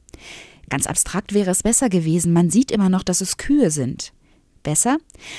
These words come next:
„Eine unentschlossene Zwischenstufe zwischen Abstraktion und Gegenständlichkeit.“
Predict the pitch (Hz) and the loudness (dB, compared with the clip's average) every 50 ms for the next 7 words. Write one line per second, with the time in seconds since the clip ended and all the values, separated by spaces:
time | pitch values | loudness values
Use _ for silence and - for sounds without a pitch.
0 | - - - - 214 214 220 - - - 311 320 - 262 247 - 247 240 233 - | -18 -10 -4 0 0 0 0 2 2 2 2 2 2 0 0 2 2 0 0 0
1 | 214 196 185 - - - 233 - - 214 190 - - 208 196 - - 185 180 180 | 0 -2 -2 -2 -2 0 2 2 2 2 0 0 -2 -2 -2 -2 -2 -2 -2 -2
2 | - - - 226 - - 214 202 - - 233 254 - - - - 208 196 - - | -4 -6 -4 -2 0 0 0 0 -2 -4 -6 -6 -6 -6 -6 -4 -6 -6 -4 -4
3 | - - 190 185 180 170 185 160 151 - - 185 196 190 165 143 - - 131 147 | -4 -2 0 0 0 0 -2 -4 -6 -6 -6 -6 -6 -4 -6 -6 -6 -8 -10 -10
4 | - - - - - - - - - | -12 -16 -14 -14 -14 -14 -14 -16 -20